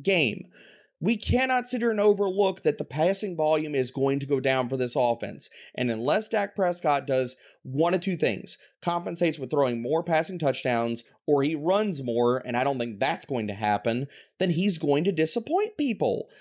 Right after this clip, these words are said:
Dak Prescott last year, week seven through eighteen, when he came back last year, he was the Q B seven in fantasy points per game. He was the Q B eleven in fantasy points per dropback. If those numbers regress at all, because the pace, the passing volume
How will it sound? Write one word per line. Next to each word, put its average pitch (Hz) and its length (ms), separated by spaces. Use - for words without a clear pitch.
Dak 262 240
Prescott 320 380
last 262 360
year, 131 140
week 226 200
seven 240 440
through 247 180
eighteen, 202 500
when 120 80
he 131 60
came 226 300
back 220 240
last 180 280
year, 123 300
he 196 140
was 175 140
the 156 80
Q 233 240
B 254 160
seven 202 320
in 175 100
fantasy 170 340
points 151 280
per 151 160
game. 127 340
He 127 80
was 120 120
the 131 100
Q 185 260
B 180 200
eleven 139 640
in 151 120
fantasy 160 320
points 151 280
per 156 120
dropback. 143 600
If 185 160
those 226 240
numbers 220 400
regress 151 800
at 196 180
all, 160 340
because 156 280
the 147 80
pace, 202 420
the - 80
passing 170 480
volume 147 480